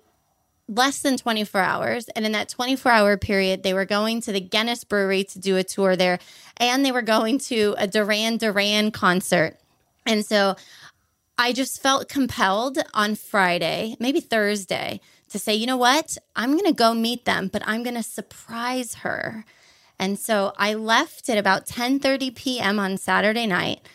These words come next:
flew to Dublin, got in at, like, one thirty in the morning, went to a hotel, woke up at eight.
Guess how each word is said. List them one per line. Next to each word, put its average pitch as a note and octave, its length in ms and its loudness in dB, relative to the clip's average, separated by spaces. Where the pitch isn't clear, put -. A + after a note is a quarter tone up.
flew B3 380 -2
to E4 100 0
Dublin, F#3 600 0
got G#3 240 4
in B3 160 0
at, A#3 100 -2
like, G#3+ 220 2
one G#3+ 280 2
thirty C4 280 2
in C4+ 60 2
the B3+ 60 2
morning, F#3+ 520 0
went G#3 240 0
to D4+ 180 2
a D4 60 6
hotel, C#4 720 0
woke A#3 240 4
up D4+ 160 4
at - 200 2
eight. F#3+ 440 -2